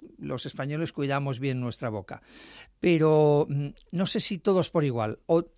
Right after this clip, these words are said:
dónde habría que incidir o poner una mayor, eh, vigilancia.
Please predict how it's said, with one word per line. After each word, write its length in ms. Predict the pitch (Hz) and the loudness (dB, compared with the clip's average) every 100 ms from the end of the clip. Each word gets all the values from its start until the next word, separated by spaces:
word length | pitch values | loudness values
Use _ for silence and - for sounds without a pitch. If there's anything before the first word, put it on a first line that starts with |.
| _ | _
dónde 360 | 180 180 226 214 | -2 0 2 2
habría 260 | 190 208 | 2 0
que 140 | 202 196 | 0 2
incidir 560 | 170 139 165 147 180 | 2 2 0 0 0
o 100 | 180 | -2
poner 340 | 139 147 160 170 - - - | 0 0 0 -2 -8 -20 -4
una 240 | 170 170 | 2 2
mayor, 560 | 160 147 127 156 160 - | 2 2 4 4 4 0
eh, 340 | 156 143 135 123 | 0 2 2 0
vigilancia. 680 | 151 151 160 131 117 - 107 | -2 -4 -2 -2 -4 -4 -10